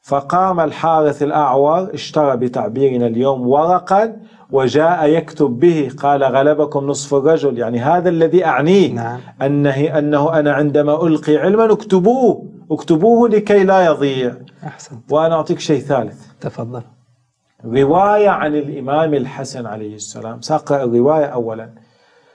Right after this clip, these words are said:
Speaker 1: الإمام دعا أبناءه وبنو أخيه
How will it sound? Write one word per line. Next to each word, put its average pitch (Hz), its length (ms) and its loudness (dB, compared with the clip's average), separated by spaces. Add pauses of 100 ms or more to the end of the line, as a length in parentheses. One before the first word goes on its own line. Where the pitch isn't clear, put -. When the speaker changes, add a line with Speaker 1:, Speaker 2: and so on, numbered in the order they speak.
(400)
Speaker 1:
الإمام 185 640 2
دعا 180 640 0 (720)
أبناءه 175 1080 0 (960)
وبنو 143 960 0
أخيه 147 380 0